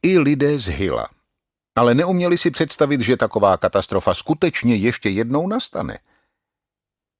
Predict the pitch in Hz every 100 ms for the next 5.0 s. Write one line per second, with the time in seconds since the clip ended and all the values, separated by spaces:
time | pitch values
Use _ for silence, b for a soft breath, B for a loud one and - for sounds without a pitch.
0 | _ - 120 196 190 208 202 165 165 -
1 | 135 - 143 151 123 147 - 135 101 90
2 | 202 143 87 69 - - 156 156 147 151
3 | 127 _ _ _ - - 143 117 117 113
4 | - 101 95 95 - - - - - -